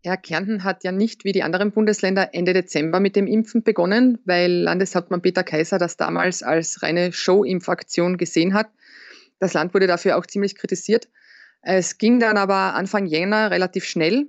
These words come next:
Am fünften Jänner wurde dann mit dem Impfen in den Pflegeheimen begonnen und dann ging es sukzessive weiter,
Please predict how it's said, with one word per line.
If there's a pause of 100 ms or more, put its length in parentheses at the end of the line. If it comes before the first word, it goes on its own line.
Am
fünften
Jänner
wurde
dann
mit
dem
Impfen
in
den
Pflegeheimen
begonnen (380)
und
dann
ging
es
sukzessive
weiter,